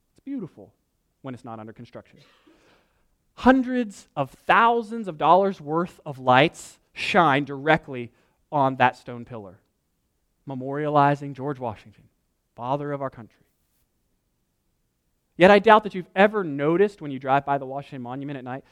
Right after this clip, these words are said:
I d-, doubt that you've ever noticed or even really thought about all those expensive bright lights that light it up.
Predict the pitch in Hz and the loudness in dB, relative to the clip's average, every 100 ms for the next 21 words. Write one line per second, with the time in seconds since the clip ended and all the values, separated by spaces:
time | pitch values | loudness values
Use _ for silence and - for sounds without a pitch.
0 | _ _ 156 170 175 196 190 175 180 170 | _ _ -4 -2 -2 -4 -6 -4 -2 -2
1 | 143 160 170 - 139 143 139 143 151 127 | -4 -6 -6 -10 -10 -10 -8 -8 -8 -8
2 | _ 135 156 165 165 - _ _ - 151 | _ -4 -2 -2 -4 -6 _ _ 0 2
3 | 160 160 147 - - - - 165 160 143 | 2 -2 -8 -14 -20 -6 0 0 0 -10
4 | 123 143 135 143 127 113 - - _ _ | -2 4 4 4 2 0 -8 -20 _ _
5 | 120 135 123 117 107 | -18 -10 -8 -8 -12